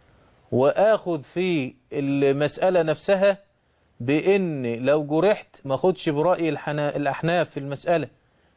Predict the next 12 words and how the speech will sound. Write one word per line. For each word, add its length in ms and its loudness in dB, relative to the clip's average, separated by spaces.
الوضوء 420 2
لا 220 4
ينتقض، 380 0
ولو 300 2
أكلت 460 0
لحم 320 -2
الإبل 560 0
مش 280 -2
هاخد 340 0
برأي 360 2
الحنابلة، 640 0
ده 220 -6